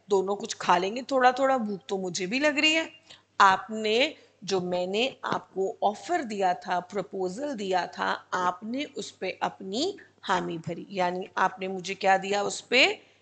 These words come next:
एक्सेप्टेंस दी। तो जब कोई प्रपोजल होता है, उस पे जब सामने वाला कोई अपनी हामी देता है, यानी अपनी हाँ भर देता है, तो वो क्या बन जाता है? वो बन जाता है प्रॉमिस।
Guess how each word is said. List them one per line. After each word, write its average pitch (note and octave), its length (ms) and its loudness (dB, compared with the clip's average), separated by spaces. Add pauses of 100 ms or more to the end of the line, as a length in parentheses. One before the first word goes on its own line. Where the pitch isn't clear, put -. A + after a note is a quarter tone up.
(220)
एक्सेप्टेंस - 920 -10
दी। - 160 -20 (560)
तो F3+ 120 -2
जब G3 440 4
कोई F#3 240 0
प्रपोजल F3+ 680 -4
होता F#3+ 380 -4
है, F3+ 320 -10 (440)
उस A#3 160 -4
पे E4 200 2
जब D4 200 0
सामने F#3 480 -2
वाला F#3 280 4
कोई F#3 300 -4
अपनी F#3 300 -6
हामी A#3 580 4
देता A3+ 320 0
है, F#3 180 -2
यानी F#3 300 -4
अपनी G#3+ 360 -6
हाँ C#4+ 240 0
भर A3+ 220 2
देता F3+ 360 2
है, F#3+ 360 2 (340)
तो G3+ 100 -4
वो F3 300 -6
क्या F#3 140 -2
बन F#3+ 280 -6
जाता F#3+ 360 2
है? C4+ 380 0 (340)
वो D4+ 240 2
बन G#3 260 0
जाता E3+ 400 -2
है A#3+ 480 -2 (180)
प्रॉमिस। - 640 -8